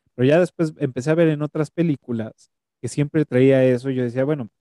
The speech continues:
no, no sabía hasta que lo leí, y ya supe, ah, que era lo que tenía, y se me olvidó por mucho tiempo. Entonces, cuando me estaba preparando para este episodio, dije, "Ay, ¿cuál era la enfermedad o el, o el tal?". Pues bueno, él tiene el síndrome de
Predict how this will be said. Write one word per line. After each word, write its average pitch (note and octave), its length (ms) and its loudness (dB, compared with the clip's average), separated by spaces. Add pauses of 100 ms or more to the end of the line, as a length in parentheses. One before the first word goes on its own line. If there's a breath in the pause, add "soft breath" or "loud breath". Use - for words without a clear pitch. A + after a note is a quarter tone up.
(200)
no, B2+ 240 -12
no C3+ 140 -4
sabía B2+ 400 0
hasta - 200 -8
que - 120 -18
lo G#2 140 -6
leí, A#2 340 0 (880)
y A#2 140 -10
ya A2+ 160 -4
supe, - 320 -12
ah, C#3 360 -4
que B2 80 -4
era B2 140 0
lo B2 120 -2
que C#3 100 -8
tenía, D3 440 -6 (480)
y A2 100 -10
se A#2 120 -12
me A#2 80 -10
olvidó A2+ 320 0
por C3+ 160 -2
mucho B2+ 240 -4
tiempo. C3 320 -4
Entonces, - 240 -6
cuando G#2+ 380 -8 (140)
me A#2+ 100 -14
estaba C3+ 200 0
preparando C3+ 440 0
para C3+ 160 0
este - 100 -8
episodio, C#3 380 0
dije, B2+ 180 -6
"Ay, C3+ 180 -4
¿cuál D3+ 140 -4
era D3+ 160 0
la D3 100 -4
enfermedad C3 600 -4
o A#2+ 80 0
el, A2 180 -6
o A2+ 140 -10
el G2+ 180 -16
tal?". C#3 140 -12 (500)
Pues B2 120 -6
bueno, C3 200 0
él C#3+ 100 0
tiene C#3+ 220 -2
el C#3 80 0
síndrome C#3 600 -4
de A#2 320 -2